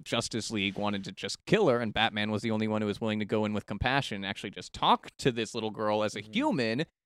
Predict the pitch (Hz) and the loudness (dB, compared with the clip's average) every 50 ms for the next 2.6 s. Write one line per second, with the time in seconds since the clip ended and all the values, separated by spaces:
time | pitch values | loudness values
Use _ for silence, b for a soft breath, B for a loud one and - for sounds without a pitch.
0 | _ _ - 196 196 190 - 196 190 190 185 175 - 180 180 170 160 - 151 151 | _ _ -12 -10 -8 -6 -6 -8 -8 -8 -12 -12 -12 -10 -10 -10 -10 -10 -8 -6
1 | 160 165 165 _ - 143 139 147 156 - 143 127 - 151 147 139 - - 135 120 | -6 -6 -6 _ -8 -8 -8 -8 -10 -10 -12 -12 -10 -8 -8 -8 -8 -10 -12 -10
2 | 120 120 120 156 180 - - 92 90 92 98 113 | -8 -4 -2 -2 -2 -2 -2 -6 -6 -4 -4 -6